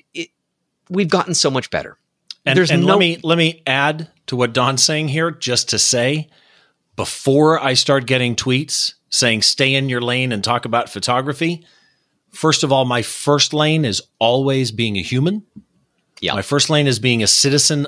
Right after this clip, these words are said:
Speaker 2: of humanity. That's before photography. But more importantly, I have a, I, I have a saying that I like, and to some people, it, it may go, you know, beyond them. I don't know.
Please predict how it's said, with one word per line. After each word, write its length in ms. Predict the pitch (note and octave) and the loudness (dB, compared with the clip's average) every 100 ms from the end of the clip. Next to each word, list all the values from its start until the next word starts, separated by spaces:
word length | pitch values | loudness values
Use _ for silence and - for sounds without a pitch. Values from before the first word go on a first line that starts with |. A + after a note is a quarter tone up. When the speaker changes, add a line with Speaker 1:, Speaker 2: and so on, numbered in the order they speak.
| - | -6
Speaker 2:
of 120 | G#2+ | -8
humanity. 600 | - G2 G#2 F3 A3 C4+ _ _ _ _ _ _ _ _ | -6 -2 0 0 -2 -6 _ _ _ _ _ _ _ _
That's 280 | F#2 A#2 C3 | -4 -2 0
before 360 | - B2+ D3 E3 | -2 -2 2 2
photography. 480 | F#3+ F#3+ F#3+ E3+ F#3 | 0 0 0 2 2
But 180 | D3 | 2
more 200 | C#3 D#3+ | 2 4
importantly, 560 | F#3 E3+ F3+ F3+ C#3+ C3 | 4 2 0 0 0 0
I 80 | B2+ | 2
have 160 | C3+ E3+ | 2 0
a, 80 | D#3 - | -2 -2
I, 140 | C#3+ - | -4 -2
I 120 | C3 C3 | -6 -4
have 180 | C3 F3 | -2 -2
a 40 | |
saying 420 | F#3+ - D#3 D3+ C#3+ | 0 2 2 2 2
that 100 | C3 | 2
I 100 | C3+ | 2
like, 500 | F2 E2+ F2+ - _ _ _ _ - | 0 -2 -6 -14 _ _ _ _ -6
and 320 | G#2 G2 F#2+ - | -4 -4 -6 -4
to 100 | A#2 | 0
some 180 | - C#3 | 2 2
people, 220 | C#3 B2 | 4 2
it, 760 | A2+ G2+ _ _ _ _ G#2+ B2 | 0 -6 _ _ _ _ -8 -4
it 60 | |
may 140 | A#2 G#2 | -2 0
go, 340 | G#2 G2 A2 _ _ | 2 0 -4 _ _
you 100 | A#2+ | -4
know, 200 | F2+ E2+ _ | -4 -4 _
beyond 340 | G2 F2+ E2 | -2 -2 -2
them. 120 | E2+ | -4
I 120 | F2+ F2+ | -6 -6
don't 100 | E2 | -8
know. 140 | D#2+ | -10